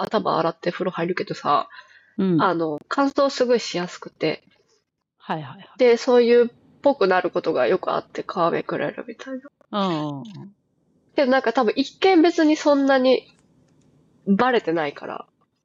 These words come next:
Speaker 2: あー、なるほどね。
Speaker 1: 髪の毛長いので隠せてるのと、あと多分スーツがめっちゃバレやすいんだろうなと思って。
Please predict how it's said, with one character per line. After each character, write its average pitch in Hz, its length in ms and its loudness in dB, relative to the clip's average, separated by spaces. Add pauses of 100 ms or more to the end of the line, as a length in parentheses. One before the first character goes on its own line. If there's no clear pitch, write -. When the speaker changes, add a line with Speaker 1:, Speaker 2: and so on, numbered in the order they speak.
(300)
Speaker 2:
あ 185 480 -6
ー、 - 20 -16
な 175 140 -14
る 175 100 -14
ほ 175 120 -14
ど 170 100 -12
ね。 165 80 -6
Speaker 1:
髪 170 140 0
の 214 140 4
毛 185 420 -2
長 233 380 2
い 214 100 6
の 180 300 0
で 220 360 2
隠 - 180 -12
せ - 180 0
て 220 120 0
る 196 140 2
の 190 120 2
と、 277 420 2
あ 220 80 0
と 214 120 2
多 180 120 -2
分 190 100 -6
ス - 200 0
ー 339 120 4
ツ - 160 -12
が - 120 -20
め 185 120 -14
っ - 20 -20
ち - 80 -8
ゃ 190 40 -2
バ 185 160 0
レ 196 80 0
や 202 100 0
す 233 120 0
い 208 60 4
ん 175 40 -2
だ 156 100 -4
ろ 143 80 -10
う - 20 -12
な 156 160 -4
と - 120 -20
思 165 100 -18
っ - 20 -20
て。 - 180 -16